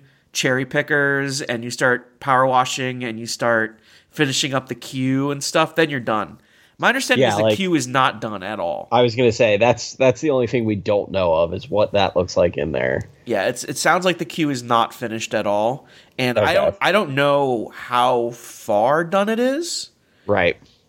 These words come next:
Speaker 1: But maybe, like, honestly, it could be a thing where that queue is ju-, it just needs that final ten percent and then it's done,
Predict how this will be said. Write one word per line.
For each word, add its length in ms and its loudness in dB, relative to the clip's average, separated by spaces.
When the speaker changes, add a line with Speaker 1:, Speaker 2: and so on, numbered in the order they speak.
Speaker 1:
But 380 0
maybe, 800 0
like, 320 0
honestly, 340 0
it 40 0
could 160 0
be 80 2
a 20 2
thing 260 0
where 580 2
that 360 -2
queue 500 2
is 560 2
ju-, 280 0
it 140 0
just 300 0
needs 260 -2
that 180 0
final 300 0
ten 220 0
percent 340 0
and 80 -8
then 80 -2
it's 180 -4
done, 360 0